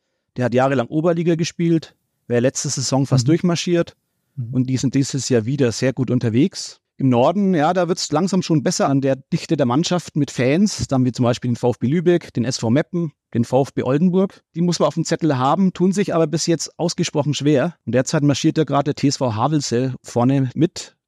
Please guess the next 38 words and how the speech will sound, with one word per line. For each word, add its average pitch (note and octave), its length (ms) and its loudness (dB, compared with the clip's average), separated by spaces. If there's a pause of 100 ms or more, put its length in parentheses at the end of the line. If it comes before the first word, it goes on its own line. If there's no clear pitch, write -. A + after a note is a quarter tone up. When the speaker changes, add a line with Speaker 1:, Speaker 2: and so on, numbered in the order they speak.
Speaker 1:
Der A2+ 100 0
war A2+ 220 2
auch B2+ 160 -4
schon C#3+ 140 2
in C3+ 100 4
der C3+ 100 0
dritten C#3 300 -2
Liga, C#3 380 0 (840)
war G#2+ 140 -4
schon A2 160 0
auch G#2+ 140 -4
ganz A#2 240 -2
früh A#2+ 100 -2
in A#2 60 2
der A2+ 100 -2
zweiten B2+ 340 -2
Liga. D#3 520 -2
Speaker 2:
Mhm. D#3 300 4 (840)
Speaker 1:
Ja, D3+ 120 2
und E3 80 2
in D3 100 2
Bayern E3+ 280 0
sehe F#3+ 160 0
ich F3+ 80 0
einen E3 120 2
Zweikampf D#3 480 -2
zwischen C#3 240 -6
Würzburg, B2 520 -2
dem C#3 120 -2
Vorjahresmeister, D#3+ 1000 0
und C#3 160 0
der C3+ 100 -2
U C3+ 80 -2
dreiundzwanzig C3+ 880 0
des - 280 -4
F - 140 -8
C - 120 -6
Bayern. G#2+ 440 0